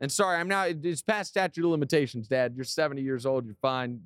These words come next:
You lived a great life, wonderful career. No one come get you for it. I'm like, "Dad, we both know you used to make your living r-, r-,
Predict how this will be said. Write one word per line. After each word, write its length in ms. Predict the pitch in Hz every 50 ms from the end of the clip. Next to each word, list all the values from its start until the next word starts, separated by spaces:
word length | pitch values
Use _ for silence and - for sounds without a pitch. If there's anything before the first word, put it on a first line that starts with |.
| 107 113 117
You 140 | 120 120
lived 160 | 131 135 123 113
a 60 | 113
great 240 | 104 135 139 131 -
life, 240 | 127 131 127 113
wonderful 340 | - 131 135 127 107 120 120
career. 400 | 110 - 127 120 127 127 123 107 - _ _ _ -
No 100 | 139 139
one 140 | 143 135 123
come 160 | 131 131 123
get 160 | 123 135 120
you 60 | - -
for 140 | - 113 104
it. 60 | - _ _ _ _ _ -
I'm 40 | 214
like, 180 | 226 180 -
"Dad, 380 | - 247 269 294 294 240 160 - _ _ _ _ _ _ _ _ _ _ _ _ _ _ -
we 220 | 175 202 254 247
both 420 | 196 139 - 185 233 277 311 302 - _
know 640 | - 202 196 226 269 285 269 226 208 202 220 226 220 _ _ _ _ _ _ _ _ _ _ _ _ _ _
you 300 | - 151 202 269 294 294
used 480 | 277 233 254 294 302 302 - - - -
to 380 | 254 254 240 233 226 220 196 - _ _ _ _ _ _ _ _ _ -
make 360 | 160 170 190 233 269 294 240 _ -
your 280 | 202 262 277 269 262
living 720 | 233 202 190 214 277 320 277 294 254 214 208 220 220 208 - _ _ _ _ _ _ _ _ _ _ _ _ _ -
r-, 120 | 139 143 - -
r-, 160 | - 208 196